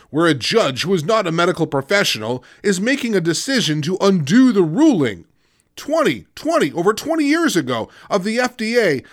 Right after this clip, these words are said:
that declared a specific medication safe and effective for the American people.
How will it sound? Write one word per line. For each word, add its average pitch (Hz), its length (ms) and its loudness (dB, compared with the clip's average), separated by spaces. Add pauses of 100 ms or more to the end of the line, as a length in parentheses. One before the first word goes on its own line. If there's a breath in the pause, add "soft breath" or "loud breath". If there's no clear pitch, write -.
(120)
that 208 120 4
declared 240 400 -2
a 240 60 0
specific 247 640 -4
medication 160 720 0
safe 208 360 -2
and 208 120 0
effective 143 520 -2
for - 100 -8
the 220 100 -2
American 139 520 0
people. 131 460 -2